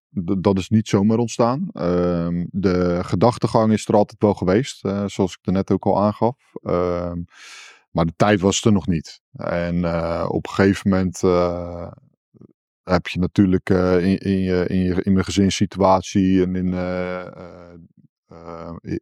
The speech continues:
i-, in mijn werk krijg je een, een soort stabiliteit. En dan, eh, dan krijg je ruimte in je leven om, eh, om andere dingen te ondernemen. Ehm, en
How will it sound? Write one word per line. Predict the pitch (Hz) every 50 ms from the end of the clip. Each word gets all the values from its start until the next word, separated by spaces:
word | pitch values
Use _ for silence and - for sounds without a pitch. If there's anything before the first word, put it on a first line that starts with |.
| _ -
i-, | - -
in | - 95 98
mijn | 95 98 90
werk | 101 104 98 101 101 - - - _ -
krijg | - 95 90 90 - -
je | 101
een, | 87 90 90 90
een | 92
soort | - - - 98 92 -
stabiliteit. | - - 101 82 95 95 98 92 - - 87 87 95 127 - - _ - - - - - - - - - _
En | - 92 92
dan, | 90 87 90 87 85
eh, | 85 85 82 87
dan | 90 90 85
krijg | - - 104 98 92 82
je | 95 92
ruimte | 101 95 101 101 - - 95
in | 90
je | 90 87
leven | 92 95 95 92 - 98
om, | 92 90 90 90
eh, | 87 87 85 85 87 -
om | - - 90 85
andere | - 92 95 92 92 92
dingen | 87 98 98 101 95
te | -
ondernemen. | 87 87 87 87 80 76 76 82 82 82 - 58
Ehm, | - - - 50 50 50 50 50 - 50 58 82 87 87 87 - _ _ - - - - - - - _ _ -
en | - 87 90 87 85 87 92 -